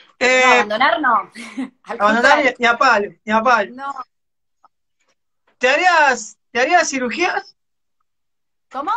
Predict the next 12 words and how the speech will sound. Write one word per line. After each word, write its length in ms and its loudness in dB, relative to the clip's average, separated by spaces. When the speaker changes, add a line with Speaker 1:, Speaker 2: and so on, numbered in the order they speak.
Speaker 2:
¿Te 120 -2
harías 300 0
cirugías? 580 -4
Speaker 1:
No. 420 -18
Speaker 2:
No, 240 -4
Speaker 1:
No, 260 -14
creo 100 -20
Speaker 2:
está 140 -6
Speaker 1:
que 60 -2
Speaker 2:
bien 100 2
Speaker 1:
no, 60 2
Speaker 2:
así. 240 -4